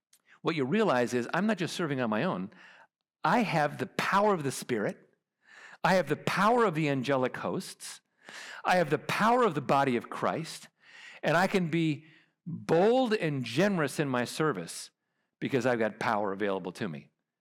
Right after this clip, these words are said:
People don't serve because they forget they got the power. Here's another reason we don't serve. We don't serve because we think we're too busy. And the verse that goes along with this is Ephesians five sixteen.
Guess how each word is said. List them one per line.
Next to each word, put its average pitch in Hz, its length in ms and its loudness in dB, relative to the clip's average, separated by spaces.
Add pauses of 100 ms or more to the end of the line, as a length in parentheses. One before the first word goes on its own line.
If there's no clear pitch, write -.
People 202 180 0
don't 175 160 0
serve 185 220 -2
because 120 240 -4
they 120 80 -2
forget 127 240 -4
they 123 80 -6
got 139 160 -2
the 139 60 -10
power. - 460 -4 (1120)
Here's 151 140 0
another 160 220 2
reason 113 260 -4
we 104 120 -2
don't 104 180 -4
serve. 95 260 -4
We 127 60 0
don't 160 120 0
serve 165 200 -2
because 139 220 -2
we 127 60 -4
think 139 140 -4
we're - 60 -6
too 127 160 -6
busy. 101 340 -6 (280)
And 113 200 -4
the 101 40 -4
verse 120 420 -4
that 127 60 -8
goes 117 220 -4
along 113 180 -2
with 101 100 -6
this 123 220 -4
is 98 120 -10
Ephesians 110 380 -8
five 117 240 -2
sixteen. 117 480 -6